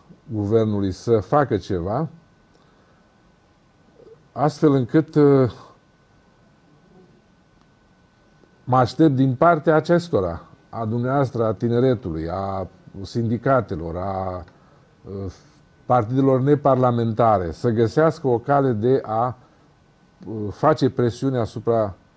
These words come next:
acestor guvernanți. Uh, discuția as-, pe acest subiect s-ar putea să, uh, meargă, na-, nu zic să degenereze, să meargă spre o discuție mai largă și anume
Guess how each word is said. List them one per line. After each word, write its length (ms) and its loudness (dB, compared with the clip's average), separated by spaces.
acestor 520 -4
guvernanți. 760 -6
Uh, 320 -12
discuția 920 0
as-, 300 -12
pe 120 -4
acest 420 -4
subiect 520 -4
s-ar 260 0
putea 380 -2
să, 180 -2
uh, 1160 -8
meargă, 480 2
na-, 240 -2
nu 200 2
zic 200 0
să 160 0
degenereze, 760 0
să 220 0
meargă 560 2
spre 320 -2
o 140 6
discuție 440 -2
mai 220 0
largă 280 2
și 120 -4
anume 380 0